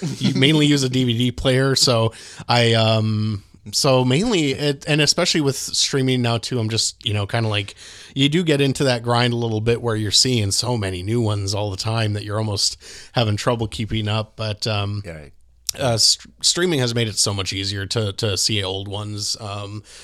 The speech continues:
Speaker 2: you know, and, and, uh, like, pretty soon, for example, you know, me and my girlfriend, we're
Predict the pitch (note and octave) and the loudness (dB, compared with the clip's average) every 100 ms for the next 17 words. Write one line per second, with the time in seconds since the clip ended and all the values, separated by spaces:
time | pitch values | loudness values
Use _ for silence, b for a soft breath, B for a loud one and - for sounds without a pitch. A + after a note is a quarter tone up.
0 | B - A2 G#2 G#2 A2 A2+ A2 G#2+ G#2 | B -4 -2 -2 -2 -4 -4 -4 -4 -4
1 | G#2+ G#2 G#2 B B B B - A#2+ - | -4 -4 -6 B B B B -6 -6 0
2 | C#3+ - A#2+ A#2+ B2 A2+ G#2+ G#2+ G#2 A#2 | 0 2 0 0 -2 -2 -2 -2 -2 -2
3 | G#2+ A2 - - A#2 G#2+ G#2+ G#2+ G#2 G#2+ | 0 -2 -8 -12 -8 -6 -4 -4 -4 -2
4 | G#2+ A2 A2+ G#2 G#2+ G#2 | -2 -2 -2 -2 -4 -6